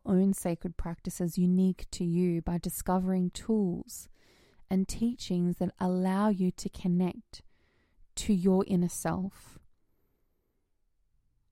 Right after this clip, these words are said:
to your inner mystery. And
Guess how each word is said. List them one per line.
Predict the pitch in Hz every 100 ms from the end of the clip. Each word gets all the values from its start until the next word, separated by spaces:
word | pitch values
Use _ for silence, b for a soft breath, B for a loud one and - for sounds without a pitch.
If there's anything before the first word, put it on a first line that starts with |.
| -
to | - 202
your | 180 202 202 208
inner | 214 185
mystery. | 180 185 - - 175 - 190 196 _ _ _ _ _ _ _ _ _ _ _ _ _ _ _ _ _ b b b b b
And | 247